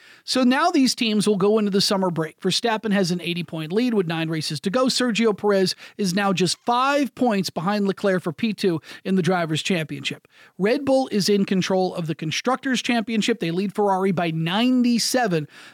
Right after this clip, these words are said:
But now, watch out for Mercedes. They're only thirty points behind Ferrari for P two, closing the gap by thirty-six points over the last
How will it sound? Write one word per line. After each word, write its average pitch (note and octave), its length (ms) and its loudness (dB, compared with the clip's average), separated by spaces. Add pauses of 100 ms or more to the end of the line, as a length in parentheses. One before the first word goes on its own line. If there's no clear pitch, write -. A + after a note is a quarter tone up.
But G#3 120 0
now, C4 280 2
watch A#3+ 400 2
out D4 180 0
for C4 140 0
Mercedes. G#3+ 500 0
They're A#3+ 180 2
only C4 180 2
thirty D#4 520 2
points C#4 380 2
behind G3 360 -2
Ferrari F3+ 400 2
for F3+ 140 -4
P F3 220 -4
two, - 260 -8 (300)
closing A#3 400 2
the G#3 80 0
gap G3 180 0
by E3 120 -4
thirty-six A#3+ 580 0
points - 380 -2
over F3+ 160 -2
the E3 60 -2
last F3+ 520 -4